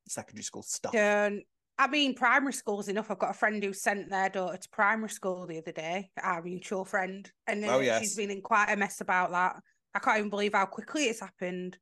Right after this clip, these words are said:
Speaker 2: But yeah, secondary school's even worse, isn't it? Because there's so much more pressure, I think.
Speaker 1: Yeah, yeah, yeah, massively.
Speaker 2: With that
Speaker 1: I
Speaker 2: age and
Speaker 1: Yeah, 'cause that's,
Speaker 2: Yeah.
Speaker 1: although it's essentially the start of your child becoming a teenager. Like, this is the start of their sort of adult journey almost, isn't it, when you go to secondary
Speaker 2: Yeah.
Speaker 1: school?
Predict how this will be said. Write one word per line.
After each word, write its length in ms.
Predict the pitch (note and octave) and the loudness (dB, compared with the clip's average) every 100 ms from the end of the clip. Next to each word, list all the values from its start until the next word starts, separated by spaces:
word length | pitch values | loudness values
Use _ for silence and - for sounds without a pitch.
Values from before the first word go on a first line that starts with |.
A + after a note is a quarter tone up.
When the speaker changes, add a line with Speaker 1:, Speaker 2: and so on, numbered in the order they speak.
| _ _ - - - | _ _ -20 -10 0
Speaker 2:
But 100 | A3+ | 2
yeah, 140 | A#3 | 2
secondary 480 | - C4 C4 B3+ G#3+ | 4 0 2 -4 -4
school's 340 | - G3 F#3+ | -2 -2 0
even 260 | G3+ F3+ F3 | -2 -4 -2
worse, 320 | G3 A#3+ A#3 | -2 -2 -4
isn't 160 | A3+ F#3 | -6 -6
it? 140 | F#3+ | -8
Because 420 | G3+ - F3 E3+ | -10 -8 -6 -6
there's 160 | - F3+ | -10 -6
so 220 | - G#3+ | 0 2
much 220 | F#3+ G3 | 0 -2
more 180 | G3 F3+ | 0 0
pressure, 500 | F#3 F3 F3+ - G#3 | 0 -4 -2 -4 -2
I 100 | A3+ | -2
think. 540 | A#3 A#3 C#4 D4+ - - - | -2 -2 -2 -2 -6 -14 -4
Speaker 1:
Yeah, 420 | A#2+ B2 A#2+ B2 B2 | 2 4 4 4 4
yeah, 160 | A#2+ | 2
yeah, 280 | A#2+ A#2 A2+ - | 0 -2 -4 -6
massively. 320 | A#2 - - | -6 -2 0
Speaker 2:
With 80 | - | 4
that 160 | G#3 | 4
Speaker 1:
I 120 | A#3 G#3+ | 6 6
Speaker 2:
age 400 | A3 A3+ G#3+ A3 | 6 2 2 2
and 500 | F#3+ F#3 F3+ F#3+ - | 2 2 -2 -4 -6
Speaker 1:
Yeah, 380 | C3+ B2+ C3+ B2 | -4 2 6 6
'cause 260 | G3 G3+ G3 | 4 2 4
that's, 180 | E3 F#3+ | 4 2
Speaker 2:
Yeah. 60 | - | 2
Speaker 1:
although 240 | C#4 D#4 | 4 4
it's 200 | D4 C#4 C#4 | 2 -2 0
essentially 480 | C#4 C4 G#3+ C#3+ | 2 2 0 -6
the 100 | A#2+ | -6
start 320 | A#2+ - C3 C3 | 0 4 4 2
of 140 | B2 | -2
your 380 | B2 A#2+ A2+ - _ - | 0 0 0 -4 _ -4
child 440 | C3+ A#2+ G#2+ G#2+ | 0 2 0 -4
becoming 340 | - - B2 A#2 | -12 -8 -8 -8
a 60 | |
teenager. 600 | A2+ C#3+ C3 G#2 F#2+ - | -8 -6 -6 -8 -10 -10
Like, 160 | G2 A2 | -6 -4
this 140 | C#3+ | -4
is 120 | E3+ D3 | -4 -4
the 80 | |
start 380 | C3 - C3 B2 | -2 2 4 2
of 140 | A#2+ - | -2 0
their 280 | A#2+ A#2+ A#2+ | 0 0 -2
sort 220 | - - | -6 -6
of 80 | A#2 C3+ | -4 -2
adult 300 | C#3 A#2 B2 | -2 -4 2
journey 340 | A#2+ C3+ F#2+ | 4 4 2
almost, 340 | F#2 - - | -12 -14 -14
isn't 140 | A2+ G#2 | -12 -12
it, 80 | F#2+ | -12
when 100 | G2+ | -10
you 60 | |
go 100 | G#2 | -10
to 100 | - | -6
secondary 360 | - G#2 - G3 | -6 -6 -4 -2
Speaker 2:
Yeah. 220 | F#3 | 0
Speaker 1:
school? 100 | E3+ | -2